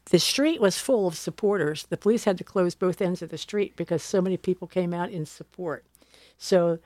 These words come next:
the opposition was this little group back here, and the supporters filled French Street, which was wonderful.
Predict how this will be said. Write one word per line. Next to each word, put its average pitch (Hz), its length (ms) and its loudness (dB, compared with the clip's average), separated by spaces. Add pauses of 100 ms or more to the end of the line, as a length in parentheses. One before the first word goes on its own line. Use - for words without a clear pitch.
(100)
the 180 140 4
opposition 220 680 4
was 170 160 4
this 170 120 -2
little 202 200 4
group 196 280 2
back 185 200 4
here, 185 400 2 (260)
and 170 100 2
the 165 80 4
supporters 185 600 0
filled 180 520 2 (180)
French 170 340 -4
Street, 151 320 -10
which - 160 -8
was 160 140 -12
wonderful. - 480 -14